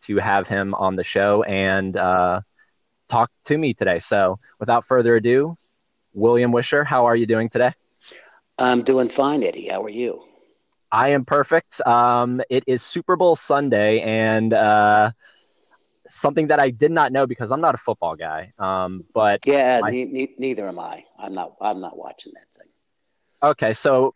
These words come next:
Speaker 1: I was gonna ask because my family is very much a Patriot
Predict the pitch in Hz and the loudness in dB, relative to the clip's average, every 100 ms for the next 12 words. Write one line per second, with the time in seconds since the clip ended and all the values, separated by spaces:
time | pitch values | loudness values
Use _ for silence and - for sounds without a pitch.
0 | - 139 147 160 147 147 127 131 117 143 | 0 2 2 2 2 2 0 -6 -6 0
1 | 127 117 - _ _ _ - 123 - 175 | 0 0 -10 _ _ _ -4 -2 0 0
2 | 196 180 147 131 135 135 127 127 113 110 | 2 2 2 2 2 2 4 2 0 -8
3 | - 107 139 143 127 131 - 98 - 120 | -16 -4 0 2 2 0 0 -6 -6 -8
4 | - 143 139 135 - | -4 0 0 0 -6